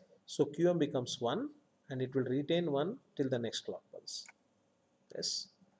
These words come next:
And now when slave is enabled, when clock is becoming zero, you can see that S is nothing but one, R is nothing but, but zero. So this will change from zero to one, and this will change from one to zero. That is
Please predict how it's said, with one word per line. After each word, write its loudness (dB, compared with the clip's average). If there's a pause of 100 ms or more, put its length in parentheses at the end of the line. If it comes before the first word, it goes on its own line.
(680)
And 8
now 10
when 10
slave 12
is 10
enabled, 12
when 12
clock 10
is 12
becoming 8
zero, 10
you -2
can 4
see 6
that 10 (380)
S 12
is 10
nothing 10
but 12
one, 8 (340)
R 12
is 12
nothing 8
but, 12
but 10
zero. 10 (240)
So 4
this 4
will 6
change 6
from 4
zero 10
to 6
one, 4 (200)
and -2
this 0
will 2
change 0
from 0
one 0
to 2 (320)
zero. 6
That 4
is 4